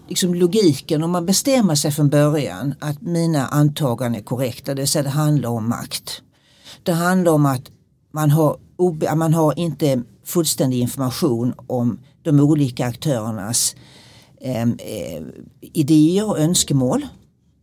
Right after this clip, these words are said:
Det råder osäkerhet. Och att man sen dessutom måste signalera sina sanna avsikter. Ja, men jag kan säga att jag är med dig, jag är med dig, jag tycker du är jättebra, va? Och själv tycker jag precis tvärtom.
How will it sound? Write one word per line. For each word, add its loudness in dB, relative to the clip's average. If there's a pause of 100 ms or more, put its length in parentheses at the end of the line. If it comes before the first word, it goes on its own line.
(720)
Det -4
råder 4
osäkerhet. 0 (760)
Och -2
att -2
man 0
sen 0
dessutom 2
måste 4 (380)
signalera 2
sina 0
sanna 2
avsikter. -4
Ja, -6
men 0
jag 0
kan 0
säga 2
att -4
jag 2
är 0
med 2
dig, -2
jag 0
är 0
med 2
dig, -2
jag -6
tycker -2
du 2
är 2
jättebra, -6
va? -10
Och -6
själv 0
tycker -4
jag -10
precis -6
tvärtom. -10